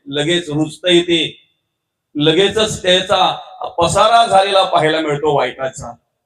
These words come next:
लगेच पसारा झालेला पाहायला मिळतो. शेतामध्ये लावताना आम्ही भातच लावतोय, पण कापणीच्या वेळेला काय काय पाहायला मिळतंय, जर बेननी केली नाही तर,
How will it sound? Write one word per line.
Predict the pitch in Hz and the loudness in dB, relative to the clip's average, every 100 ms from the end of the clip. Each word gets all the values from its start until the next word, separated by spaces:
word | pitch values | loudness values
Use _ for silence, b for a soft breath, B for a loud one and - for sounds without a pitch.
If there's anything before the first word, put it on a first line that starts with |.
| _ 147 | _ -4
लगेच | 147 185 202 | -2 -2 -4
पसारा | 147 139 147 143 | -10 -4 -2 -2
झालेला | 127 127 127 | -2 -4 -6
पाहायला | 120 127 123 | -8 -10 -10
मिळतो. | 123 127 123 - - _ _ _ _ _ _ _ _ _ _ _ _ _ _ _ _ _ _ _ | -14 -16 -20 -20 -20 _ _ _ _ _ _ _ _ _ _ _ _ _ _ _ _ _ _ _
शेतामध्ये | - 160 175 190 175 160 | -10 -6 -2 0 2 4
लावताना | 147 151 175 180 | 4 2 2 0
आम्ही | 175 165 | 0 -2
भातच | 131 135 135 180 | 0 -2 -2 -4
लावतोय, | 170 151 160 151 | -2 -2 -4 -6
पण | 151 | -8
कापणीच्या | 123 147 143 175 175 170 | -2 0 0 -4 -2 -2
वेळेला | 165 165 | 0 -2
काय | - 151 156 | -2 -2 -2
काय | 190 208 214 214 | 2 4 4 2
पाहायला | 185 147 147 143 | 0 0 0 -4
मिळतंय, | 131 123 127 113 _ _ _ _ _ _ _ _ _ _ | -8 -12 -18 -20 _ _ _ _ _ _ _ _ _ _
जर | 131 147 139 | -2 -2 0
बेननी | 147 147 151 | -2 0 -2
केली | 143 143 | -4 -4
नाही | 135 127 - | -2 -4 -4
तर, | 117 | -8